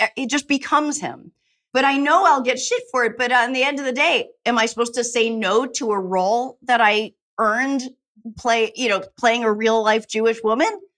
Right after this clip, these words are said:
No, I'm not gonna do that. But there will be so many people excited to go, "Look what you did." Yeah, I played a Jewish woman in a, in a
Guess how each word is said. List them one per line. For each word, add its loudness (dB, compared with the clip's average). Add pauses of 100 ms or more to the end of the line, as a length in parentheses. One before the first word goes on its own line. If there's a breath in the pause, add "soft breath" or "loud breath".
(180)
No, 0
I'm -8
not -4
gonna -6
do 0
that. -6 (480)
But 2
there 4
will 4
be -2
so -2
many -2
people -2
excited -2
to -8
go, 0
"Look 0
what 2
you -2
did." 0 (240)
Yeah, 4
I -2
played -2
a 0
Jewish 0
woman -6
in -8
a, -4 (380)
in -4
a -6